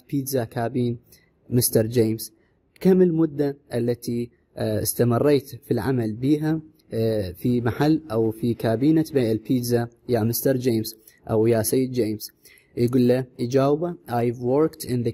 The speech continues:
cafes for ten years." أنا عملت في المقهى لعشرة أعوام. "But I've lived in Ashby since I was born." لكنني عشت في مدينة آشبي، آه، منذ ولادتي. انتبه وياي،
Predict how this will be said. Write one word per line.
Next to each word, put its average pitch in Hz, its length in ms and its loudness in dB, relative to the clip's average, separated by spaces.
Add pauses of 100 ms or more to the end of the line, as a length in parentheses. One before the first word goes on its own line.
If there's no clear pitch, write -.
cafes 156 680 0
for 120 140 0
ten 160 240 0
years." 123 420 -2 (380)
أنا 120 200 0
عملت 117 760 -2 (280)
في 110 220 0
المقهى 151 720 0 (340)
لعشرة 165 720 -2
أعوام. 117 480 0 (400)
"But 120 200 2
I've 117 300 2
lived 139 460 0
in 123 240 -2
Ashby 160 540 -2
since 143 380 0
I 127 160 0
was 120 320 0
born." 110 260 -2 (340)
لكنني 120 760 0
عشت - 340 -2
في 117 320 -2
مدينة 117 420 0 (100)
آشبي، 147 580 -2 (360)
آه، 113 220 0
منذ 175 460 2 (160)
ولادتي. 110 680 0 (320)
انتبه 165 320 2
وياي، 107 420 -2